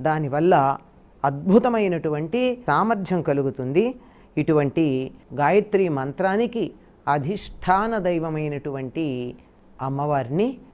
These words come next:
గాయత్రీదేవి రూపంలో ఆవిడ్ని దర్శించుకుంటూ ఉంటాం. ఆవిడ ఇంకా ఏముంటుందండి,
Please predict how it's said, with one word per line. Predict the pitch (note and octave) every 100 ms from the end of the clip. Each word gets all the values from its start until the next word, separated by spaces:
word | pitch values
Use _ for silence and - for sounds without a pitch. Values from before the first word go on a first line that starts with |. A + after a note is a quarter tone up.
| C#3
గాయత్రీదేవి | C#3 E3+ F3+ F#3 F3 D#3 C#3+ C3
రూపంలో | B2+ F#3 G3+ F#3 D#3+ D3+ F3 C#3 C3+ - - -
ఆవిడ్ని | C3+ C3+ D3
దర్శించుకుంటూ | C#3+ C3+ B2+ F3 D#3+ - D3 C#3+
ఉంటాం. | B2+ C3 C3 G3 B3 - - -
ఆవిడ | B2+ C#3
ఇంకా | C3+ C3 E3+
ఏముంటుందండి, | E3 E3 D#3+ E3 E3 E3 D#3+ D3+ D3+